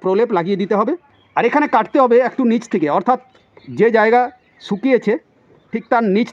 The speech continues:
থেকে আমাদের কাটতে হবে। বন্ধুরা, এখন এই শুকনো ডালগুলোকে আমাদের গাছ থেকে কেটে আলাদা করতে হবে এইভাবে দেখুন। আর তারপর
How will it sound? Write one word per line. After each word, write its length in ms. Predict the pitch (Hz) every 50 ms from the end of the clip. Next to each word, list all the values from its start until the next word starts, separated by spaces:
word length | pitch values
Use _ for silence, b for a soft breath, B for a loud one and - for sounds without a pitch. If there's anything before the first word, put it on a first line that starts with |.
| -
থেকে 140 | 277 226 277 262 240
আমাদের 200 | 226 214 220 - -
কাটতে 220 | 185 175 - 156 135
হবে। 140 | 139 147 240 - _ _ _ _ _ _ _ _ _ _ _ _ _ - - - _ _ _ _ _ _ _ _ _ _ _ _ _ _ _ _ -
বন্ধুরা, 280 | 151 190 214 254 277 262 254
এখন 140 | 247 269 277 269
এই 60 | 240 -
শুকনো 220 | - 202 262 269 254 233
ডালগুলোকে 380 | 226 240 247 262 262 240 262 254
আমাদের 180 | 247 254 247 247 220 214
গাছ 100 | 226 220 -
থেকে 120 | 254 247 233 226
কেটে 140 | 226 233 247 226 208
আলাদা 180 | 220 233 240 214
করতে 160 | 233 226 - 240
হবে 120 | 240 233 262 311 - _ _ _ _ - - _ _ _ _ _ _ _ _ _ _ _ _ _ _ _ _ _ _ _ _ _ _ _ _ _ _ -
এইভাবে 260 | 196 220 220 233 233 220 220
দেখুন। 200 | 214 - 254 262 285 285 _ _ _ _ _ _ _ _ _ _ _ _ _ _ _ -
আর 100 | 165 196 - -
তারপর 280 | 202 226 220 202 247